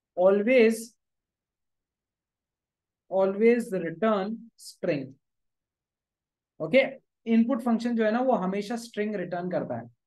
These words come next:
So अभी हम क्या कर रहे हैं ना, हम simple ऐसा कर रहे हैं इसको, Eight greater than twenty।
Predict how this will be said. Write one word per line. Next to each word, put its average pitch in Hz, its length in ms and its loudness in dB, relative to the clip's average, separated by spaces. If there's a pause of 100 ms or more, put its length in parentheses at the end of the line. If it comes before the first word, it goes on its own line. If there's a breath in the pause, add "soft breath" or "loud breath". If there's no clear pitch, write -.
(640)
So 233 100 -2
अभी 214 280 6
हम 247 180 8
क्या 254 160 4
कर 233 160 2
रहे 220 100 0
हैं 226 80 0
ना, 262 180 -4 (200)
हम 226 160 0
simple 226 420 -4
ऐसा 185 260 -4
कर 185 180 -4
रहे 156 140 -2
हैं - 260 -8
इसको, 131 380 -12 (960)
Eight 233 340 4 (1300)
greater 190 400 0
than 208 280 0 (280)
twenty। 143 420 -4